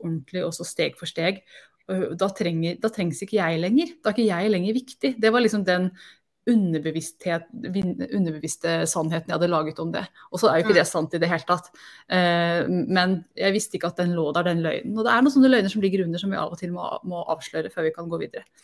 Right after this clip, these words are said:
Speaker 2: Mm.
Speaker 1: Men når jeg kom over den, og heller begynte å si at, vet du hva, når jeg får det ned på papiret, så kan jeg gjøre det, da kan jeg bli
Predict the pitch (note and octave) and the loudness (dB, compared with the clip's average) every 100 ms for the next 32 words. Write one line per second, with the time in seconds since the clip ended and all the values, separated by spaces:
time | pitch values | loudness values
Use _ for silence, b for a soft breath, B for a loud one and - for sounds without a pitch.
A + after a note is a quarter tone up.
0 | b b C4 C4+ B3+ C#4+ C#4 C4+ G3 G3 | b b -8 2 6 6 6 2 2 2
1 | A3+ F4 F#4+ - b b b B3 A#3 A#3+ | 2 2 0 -10 b b b 6 6 6
2 | A#3 A3 - F#3+ G3 G#3 G#3+ G#3+ D#4+ - | 4 0 -2 -2 -2 -2 -2 2 2 0
3 | _ A3+ A3 F#3 F3+ E3 F3 F#3 F3+ F3 | _ -6 -2 -2 -2 -6 -6 -6 -2 4
4 | C#4 D4+ B B _ F#3+ G3 F#3+ G3+ F3+ | 4 2 B B _ -4 -2 0 2 0
5 | D#3+ D#3+ F3 F3 F3+ F3+ F3+ F3+ G3 G3+ | 0 -2 -2 0 0 -2 -2 -4 -4 -2
6 | G#3 G3+ G#3 | -2 0 2